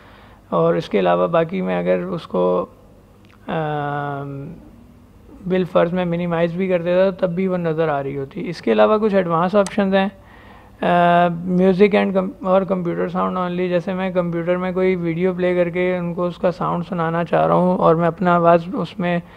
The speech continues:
या जो इर्द गिर्द की disturbance है उसको ख़त्म करना चाह रहा हूँ तो इससे ख़त्म हो जाएगी। Portion of the screen, मैं किसी एक ख़ास portion को,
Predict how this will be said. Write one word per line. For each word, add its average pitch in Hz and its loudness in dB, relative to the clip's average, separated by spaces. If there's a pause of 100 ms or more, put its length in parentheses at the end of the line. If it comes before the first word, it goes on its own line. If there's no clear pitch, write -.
(320)
या 175 2
जो 165 0
इर्द 170 0
गिर्द 170 2
की 180 2
disturbance 170 0
है 180 2
उसको 165 -2
ख़त्म 175 -2
करना 175 2
चाह 170 4
रहा 175 2
हूँ 175 -2
तो 180 2
इससे 160 -2
ख़त्म 147 -2
हो 156 0
जाएगी। 156 0
Portion 185 2
of 196 2
the 196 2
screen, 190 0 (520)
मैं 190 4
किसी 202 6
एक 202 4
ख़ास 196 6
portion 196 2
को, 196 4